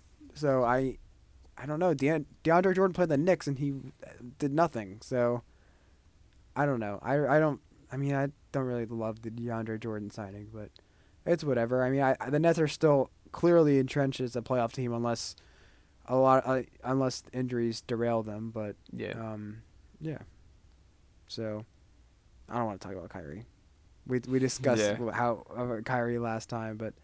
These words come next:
Speaker 2: Um, he's a woman. Uh, the Sixers are my five seed. I talked about them already. I don't need to go over anything else.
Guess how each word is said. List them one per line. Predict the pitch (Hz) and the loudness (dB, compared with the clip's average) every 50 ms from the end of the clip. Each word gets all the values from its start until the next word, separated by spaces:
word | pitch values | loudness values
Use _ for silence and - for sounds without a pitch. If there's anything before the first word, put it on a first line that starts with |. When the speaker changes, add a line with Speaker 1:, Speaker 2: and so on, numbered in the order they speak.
| _ - - | _ -8 -4
Speaker 2:
Um, | 117 113 110 107 107 110 110 107 107 107 107 - - - - _ _ _ _ _ - | 0 2 2 2 2 0 -2 -6 -8 -8 -10 -10 -12 -16 -20 _ _ _ _ _ -10
he's | - 135 123 113 | -6 -6 -6 -4
a | 113 107 | -2 0
woman. | 110 110 107 110 110 107 - _ - _ - - _ _ - | 0 0 0 -2 -6 -8 -12 _ -20 _ -20 -20 _ _ 4
Uh, | 131 127 127 123 | 8 8 10 8
the | 120 | 8
Sixers | 117 - - - - 143 135 - 147 139 123 123 | 6 2 2 4 4 4 4 4 2 4 6 8
are | 131 123 | 8 8
my | 120 117 113 | 10 8 6
five | - - - 120 117 120 120 113 | 6 6 8 8 8 8 8 6
seed. | - - 123 120 117 117 120 117 117 - - _ _ _ _ _ _ _ - _ _ _ - - - - - | 2 0 0 0 0 0 0 -2 -4 -10 -18 _ _ _ _ _ _ _ -20 _ _ _ -20 -20 -20 -18 -6
I | - 113 113 113 | 0 2 2 2
talked | 107 104 - 113 104 101 - | 2 0 0 0 0 0 0
about | 107 98 95 | -4 -4 -2
them | 104 101 | -2 -2
already. | 101 101 101 101 104 | -2 0 0 0 0
I | 101 | 0
don't | 104 104 | -2 -2
need | 101 98 98 98 | -2 -6 -6 -8
to | - 107 101 - - - - | -10 -12 -12 -14 -16 -12 -4
go | - 110 107 | -2 0 0
over | 104 101 104 107 | 0 0 -2 -4
anything | 104 104 104 - 101 101 | -6 -6 -6 -8 -6 -6
else. | 98 98 101 101 - - - - | -6 -6 -8 -8 -8 -10 -10 -10